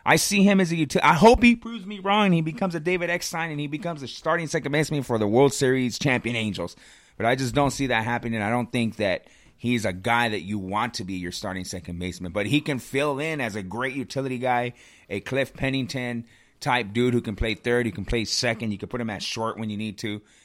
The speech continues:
He will be on the roster. I just don't see him being the starting second baseman. At least I don't want that to happen. I just don't feel like he's a guy you, quote unquote, need on the playoff contending team as your starting second baseman. I don't know. What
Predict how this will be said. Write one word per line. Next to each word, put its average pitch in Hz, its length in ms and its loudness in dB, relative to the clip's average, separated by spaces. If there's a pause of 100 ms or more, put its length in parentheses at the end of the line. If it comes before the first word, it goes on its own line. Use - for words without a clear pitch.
He 196 280 -4
will 196 280 2
be 190 200 -2
on 180 180 0
the 131 80 0
roster. 151 540 -2
I 131 80 -8
just 147 460 -10
don't 139 420 -8
see 156 260 -10
him 139 180 -6
being 135 260 -6
the 101 60 -10
starting 131 420 -4
second 101 280 -8
baseman. 117 340 -8
At 107 60 -6
least 135 280 -6
I 117 240 -2 (140)
don't 131 300 -4
want 110 400 -6
that 101 240 -10
to 92 80 -14
happen. 104 460 -10 (300)
I 120 100 -10
just 139 140 -12
don't 160 180 -8
feel 147 160 -12
like 131 160 -10
he's 113 320 -12
a 101 40 -14
guy 107 300 -10
you, 104 460 -10
quote 117 180 -8
unquote, 104 380 -10
need 98 220 -10
on 90 180 -14
the 73 100 -18 (640)
playoff 110 320 -8
contending 90 480 -14
team 87 280 -14
as 80 120 -16
your 80 60 -20
starting 85 300 -16
second 73 280 -20
baseman. 69 340 -20 (440)
I 233 140 2
don't 117 120 -4
know. 98 120 -8
What 90 60 -12